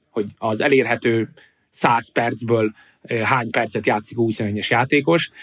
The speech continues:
Ö, Ausztriába ez jelen pillanatban, vagy kétezer, kétezer-huszonegy, kétezer-huszonkettes szezonban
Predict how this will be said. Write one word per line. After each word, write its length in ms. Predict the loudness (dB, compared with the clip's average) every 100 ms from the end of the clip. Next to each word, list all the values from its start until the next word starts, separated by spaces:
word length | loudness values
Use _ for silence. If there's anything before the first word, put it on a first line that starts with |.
| -16
Ö, 260 | -2 2 2 0 0
Ausztriába 840 | 2 2 2 2 2 2 0 0
ez 220 | -4 -6
jelen 320 | 0 2 2 0
pillanatban, 680 | -2 0 0 0 0 0
vagy 120 | -4
kétezer, 400 | 0 0 2 0
kétezer-huszonegy, 880 | 0 -2 0 -2 0 0 0 0 -2
kétezer-huszonkettes 800 | 0 0 0 -2 -4 -6 -4 -4
szezonban 520 | -2 -2 0 0 -2